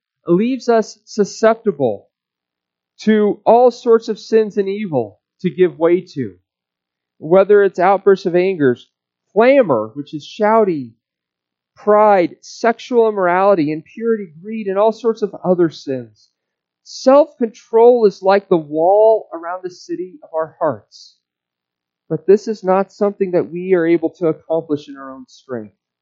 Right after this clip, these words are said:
but rather something that only the Holy Spirit can produce in us. The fruit of the Spirit is self-control. And we only have the power of the Spirit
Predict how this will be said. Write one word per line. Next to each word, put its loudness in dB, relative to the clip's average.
but 2
rather 2
something -6
that -2
only -6
the -4
Holy -4
Spirit -4
can -20
produce -6
in -6
us. -20
The -20
fruit -2
of -6
the -4
Spirit -2
is -16
self-control. -4
And -8
we -2
only 2
have 2
the -2
power 4
of 2
the 4
Spirit 0